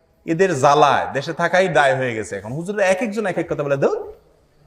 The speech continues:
কয় দোয়াল্লিন না জোয়াল্লিন, কয় নামাজই পড়ি না।" এরকম একটা কথা আছে না নাই সমাজে? আমি বলি, এগুলা মরার পরে ছেঁচা চিনেন, ছেঁচা, এই ছেঁচাটা একটু বেশি খাবে এগুলা।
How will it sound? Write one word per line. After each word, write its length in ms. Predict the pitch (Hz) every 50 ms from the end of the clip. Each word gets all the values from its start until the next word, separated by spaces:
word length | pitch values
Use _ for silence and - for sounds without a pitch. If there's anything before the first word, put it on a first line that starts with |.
| _ _ _ - -
কয় 120 | - 185 190
দোয়াল্লিন 380 | 160 170 185 180 180 185 185
না 100 | 196 208
জোয়াল্লিন, 340 | 202 175 196 185 180 180 170
কয় 100 | 180 185
নামাজই 320 | 175 165 156 156 147 156 147
পড়ি 200 | 135 113 95 82
না।" 100 | 76 - - - _ _ 185 156 - - 170 - 123 - - - - _ _ - - _ _ - - - - - _ -
এরকম 260 | - 165 190 185 202 196
একটা 160 | 180 208 202 196
কথা 200 | 208 208 214 202
আছে 200 | 190 185 208 220
না 80 | 226
নাই 160 | 220 220 202
সমাজে? 380 | 147 190 190 180 143 113 104 87 - - - _ _ _ _ _ _ _ _ _ _ _ _ _ _ _ _ _ _ _ _ _ _ _ _ _ _ _ _ _
আমি 240 | - 127 139 180 220
বলি, 440 | 196 160 143 123 107 104 95 104 - - - - _ _ _ _ _ _ _ - _ _ _ _ _ _ -
এগুলা 300 | 156 165 165 185 208 202
মরার 360 | 180 165 160 165 160 156 143
পরে 340 | - 135 135 127 113 98 87 - - - - - _ _ _ _ _ _ _ _ _
ছেঁচা 480 | - - - - - 127 127 - 170 165
চিনেন, 280 | 165 170 170 165 135 104
ছেঁচা, 500 | - - 117 113 - 117 143 165 - - - - 147 123 120 - - - - - - - _ _ _
এই 80 | - -
ছেঁচাটা 460 | - - - 139 139 - 156 156 160
একটু 180 | 156 160 - 135
বেশি 280 | 107 120 117 - 127
খাবে 240 | - - 104 92 90
এগুলা। 260 | 82 78 76 71 -